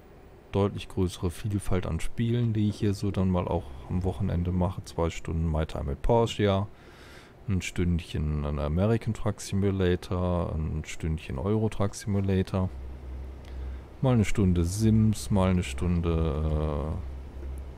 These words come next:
äh, Metro Exodus, also die, was ich halt da spiele.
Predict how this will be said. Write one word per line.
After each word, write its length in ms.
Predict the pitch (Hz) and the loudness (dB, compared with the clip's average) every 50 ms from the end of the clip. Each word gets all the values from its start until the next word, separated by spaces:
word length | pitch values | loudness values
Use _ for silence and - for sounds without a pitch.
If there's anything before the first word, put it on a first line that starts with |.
| - - - - - - - - - - | -12 -10 -10 -10 -10 -10 -10 -10 -6 -2
äh, 20 | 104 | 2
Metro 400 | 98 92 92 - - - 85 76 | 4 4 4 2 2 0 0 0
Exodus, 800 | 85 123 131 - - - 110 101 113 107 107 - - - - - - | 0 0 -2 -2 -2 -2 0 2 2 0 0 0 -4 -6 -8 -4 0
also 260 | 107 107 104 104 98 | 2 2 4 2 2
die, 240 | 95 - 104 95 95 | 0 -2 -2 -2 0
was 180 | 101 101 - | 0 0 0
ich 100 | 101 - | -2 -2
halt 120 | 95 90 82 | -2 0 0
da 160 | 82 78 90 - | 0 -2 -2 -4
spiele. 500 | - - - - - 101 107 110 117 117 | -6 -8 -6 -2 0 0 2 2 0 0